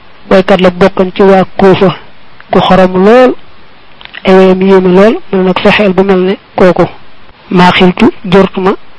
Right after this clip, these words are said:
fil xasri ci jamono, min masalin menn morom la hoo ñeel ko. غير أبي، ndare sama baay,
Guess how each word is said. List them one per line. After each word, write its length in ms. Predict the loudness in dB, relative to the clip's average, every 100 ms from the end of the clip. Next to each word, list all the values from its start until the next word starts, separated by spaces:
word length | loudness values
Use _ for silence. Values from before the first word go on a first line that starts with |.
| -20 -20 -20 -16 -4
fil 120 | 0
xasri 320 | 0 0 -2
ci 120 | 0
jamono, 380 | 0 0 0 -2 -6 -16 -20 -20 -20 -16 -4
min 260 | -2 0
masalin 380 | 0 0 0 -2 -2
menn 240 | -2 -2 0
morom 320 | 0 0 0
la 80 | 0
hoo 160 | 2 2
ñeel 240 | 0 -2
ko. 100 | -4 -8 -12 -20 -20 -20 -20 -20 -20 -12 -2
غير 420 | 0 2 2 2
أبي، 180 | 2 0
ndare 280 | 0 2 0
sama 240 | 0 -2
baay, 240 | 0 0